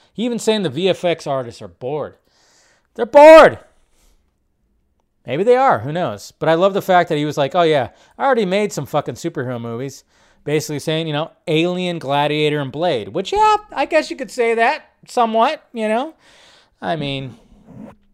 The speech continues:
he changed the, the sci-fi horror genre, that's for damn sure. So, there you go. So, Ridley Scott throwing that shade at the C B Ms, the superheroes and whatnot. But,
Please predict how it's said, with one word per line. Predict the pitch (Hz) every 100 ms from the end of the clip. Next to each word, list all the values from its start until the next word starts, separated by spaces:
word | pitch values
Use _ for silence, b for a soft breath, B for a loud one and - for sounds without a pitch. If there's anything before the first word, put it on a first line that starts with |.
| -
he | 143 147
changed | - 175 180 160
the, | 165 156 143
the | 127
sci-fi | - 156 156 147 147
horror | 120 117 208 151
genre, | 117 120 117 127 151
that's | 143 156 -
for | 107
damn | 95 92
sure. | - 104 139 147 _ _
So, | _ 104 80 92 104 _ b b b b b b b -
there | 170
you | 190
go. | 185 165 92 - _
So, | - 123 127 131 127
Ridley | 120 151 180
Scott | 185 - 185 151 - -
throwing | 240 311 311
that | 277
shade | - - 285 294 285 247 170 135
at | 135
the | 143
C | - 190 190
B | 185 190
Ms, | 190 170 135 120
the |
superheroes | - 135 - 165 147 135 127 120 107
and | 113
whatnot. | 107 110 110 98 95 -
But, | 107 101 -